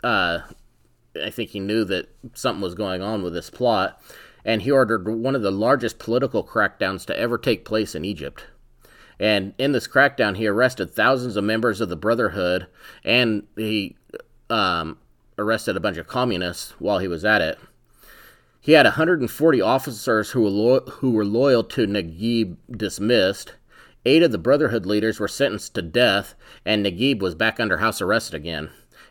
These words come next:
And this time, no one rose to defend him, and this made Nasser the leader of Egypt at the time. But he didn't have enough support to bring the, about the change that he was wanting in the government. He was wanting to do things really quickly, and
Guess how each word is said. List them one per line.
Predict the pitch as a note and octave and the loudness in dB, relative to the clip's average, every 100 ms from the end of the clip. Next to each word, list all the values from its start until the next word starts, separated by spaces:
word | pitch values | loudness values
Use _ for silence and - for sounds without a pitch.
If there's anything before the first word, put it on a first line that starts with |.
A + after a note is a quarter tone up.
| - | -4
And | G#2 | 0
this | D3 - | 2 4
time, | D#3+ A2 | 4 4
no | A2 C3+ | 4 4
one | B2 G2 | 2 2
rose | A2 G#2 | 2 0
to | A2+ | -4
defend | F2+ - A#2+ A#2+ | -4 -2 -2 -2
him, | A2+ G2 | -2 -4
and | G2+ | -4
this | A2+ | -4
made | A2+ F2 | -4 -4
Nasser | F#2 G#2+ - G2 | -2 -4 -4 -6
the | E2 | -6
leader | F2+ F#2+ F2+ | -4 -4 -4
of | E2 G2 | -6 -8
Egypt | F#2+ F2 - | -8 -10 -10
at | F2+ | -12
the | D#2+ | -12
time. | - G2 F2 E2 - - - - | -10 -6 -6 -8 -16 -20 -20 -8
But | A#2 C#3 | 2 4
he | C#3 | 4
didn't | F3+ F3+ | 2 4
have | E3+ D3 | 4 4
enough | D3 - | 2 -2
support | A#2 - C#3+ D3+ D#3 | -6 -2 2 2 0
to | C3 | -6
bring | F2+ A#2+ C3+ | -2 0 0
the, | G#2+ | -2
about | G2 A#2+ B2 | -2 -2 -2
the | F2+ | -6
change | - A2+ A#2+ A#2+ | -6 -4 -2 -4
that | G2+ | -6
he | G#2 | -4
was | G#2 E2+ | -6 -4
wanting | G2+ A2 B2 | -4 -4 -2
in | A2 | -4
the | G2 | -4
government. | G#2 A2 B2 C3+ - - _ - _ _ | -4 -2 -2 -2 -4 -12 _ -20 _ _
He | A#2+ | -4
was | G2+ | -2
wanting | C3 G#2+ F#2 | -2 -4 -4
to | |
do | A2 | -4
things | B2 A2 F#2+ | -4 -4 -2
really | A#2+ G2 | -2 -2
quickly, | C3 B2 G#2 G2+ | -4 -4 -4 -2
and | G2 F#2+ | -4 -8